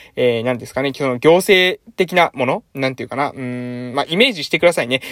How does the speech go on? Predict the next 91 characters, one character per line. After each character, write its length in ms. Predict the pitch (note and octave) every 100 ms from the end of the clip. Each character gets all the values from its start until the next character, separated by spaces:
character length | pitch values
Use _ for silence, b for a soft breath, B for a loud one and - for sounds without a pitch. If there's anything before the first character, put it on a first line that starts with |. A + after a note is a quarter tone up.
| B
あ 80 |
の、 280 | C3 A2+ G#2 - -
民 280 | F3 G#3+
間 240 | G#3+ A3 G#3+
と 240 | D4+ B3+
行 160 | C4 D3+
政 280 | D#3+ F#3+ F#3+
っ 60 |
て 80 | B2+
分 180 | A#2 D#3+
け 0 |
た 100 | D#3
時 180 | C3+ C3
に、 180 | D#3 B B
そ 140 | F#3+
の 40 | F3+
今 240 | A#3 D4
の 120 | A3
民 180 | D#3 E3
間 160 | E3+ F#3
と 80 | F3
行 140 | D#3
政 280 | E3 F#3 F3
の 60 |
あ 40 | D3+
り 80 | E3
方 200 | F3+ F3
じ 120 | C#3
ゃ 80 | B2
な 120 | D#3
い 60 | E3+
に 140 | C3+
し 80 | -
て 100 | D#3+
も、 220 | E3 C#3+ B B
公 300 | - A#3+ B3
と 200 | D4 A3+
民 280 | F3+ E3+ A2+
っ 20 |
て 140 | B2+
い 100 | C3
う 60 | C#3
風 180 | E3 C#3+
な 160 | C#3
捉 180 | A#2 C#3+
え 40 | D3+
方 180 | D#3+ A#2
を 40 |
し 60 | -
た 100 | B2+
時 160 | C3
に 60 | A2+
で 80 | -
す 100 | D#3
よ。 100 | E3 B B
そ 80 |
の 80 | F#3
公 300 | - B3+ C#4
の 120 | C#4+
ポ 140 | C#4+ F3
ジ 100 | F3
シ 80 | D3
ョ 60 |
ン 20 |
で 80 | E2+
す。 80 | -
公 160 | G#3+ G#3+
の 60 | G#3+
ポ 100 | G#3+
ジ 100 | G#3
シ 80 | F#3
ョ 40 |
ン 20 |
は 80 | D3
今 160 | D#3 D#3
後 140 | D3
ど 100 | D#3
う 80 | E3
い 60 |
う 20 | F3+
風 140 | D#3+
に 80 | A#2+
な 80 | A#2+
っ 40 |
て 140 | -
い 60 | C3
く 80 | C3+
の 100 | C#3
か 80 | C#3
っ 60 |
て 300 | - A2 -